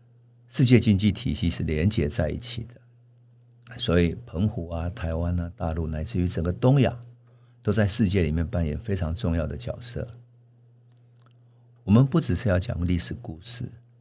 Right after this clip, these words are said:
不只是要了解过去，还要从历史的纵深、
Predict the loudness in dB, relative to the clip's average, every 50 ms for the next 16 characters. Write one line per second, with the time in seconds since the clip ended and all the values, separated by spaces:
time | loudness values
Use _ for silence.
0 | _ _ _ _ _ _ _ -4 -2 -2 -2 -2 -4 -4 -2 0 0 0 0 -2
1 | -2 -2 -2 -2 -2 -2 -4 -4 -6 -10 -14 -16 -16 -16 -12 -10 -10 -10 -10 -12
2 | -18 -20 _ _ _ _ _ _ _ _ _ _ _ _ _ _ _ _ _ _
3 | -6 -2 0 2 2 2 0 0 0 0 2 2 2 2 2 0 -4 -6 -6 -6
4 | -2 0 2 2 2 0 -2 -2 0 2 2 2 0